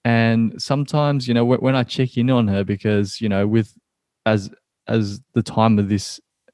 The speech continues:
recording, you know, we've gone through six, seven months of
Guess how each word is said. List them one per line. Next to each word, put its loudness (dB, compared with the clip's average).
recording, -2
you -2
know, 4
we've 0
gone 0
through 0
six, -4
seven 2
months 2
of 2